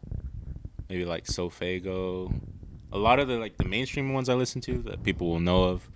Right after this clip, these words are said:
like Playboi Carti, Lil Uzi Vert. Um,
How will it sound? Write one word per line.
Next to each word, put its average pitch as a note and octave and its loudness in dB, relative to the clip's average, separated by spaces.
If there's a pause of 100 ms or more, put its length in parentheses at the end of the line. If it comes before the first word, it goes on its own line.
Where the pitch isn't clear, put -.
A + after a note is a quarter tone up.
(380)
like E2 -10
Playboi D#2+ -10
Carti, E2 2
Lil E2 -4
Uzi D#2+ -10
Vert. D#2+ -6 (640)
Um, D#2+ -4